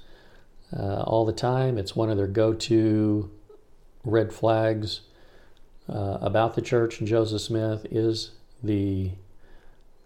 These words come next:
uh, the history of the Book of Abraham. And so I think as a member that you should be, uh, prepared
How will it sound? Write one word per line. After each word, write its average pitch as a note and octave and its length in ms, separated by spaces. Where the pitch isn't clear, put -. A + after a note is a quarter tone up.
uh, A2+ 240
the G#2+ 160
history G#2+ 560
of G#2 200
the G#2 60
Book G#2+ 160
of G#2 100
Abraham. G2 680
And F#2+ 180
so G2+ 200
I F#2+ 120
think A#2 320
as A2 120
a G#2+ 80
member G2 480
that G#2 100
you G2+ 160
should G#2 220
be, G2 400
uh, F#2+ 160
prepared A2+ 840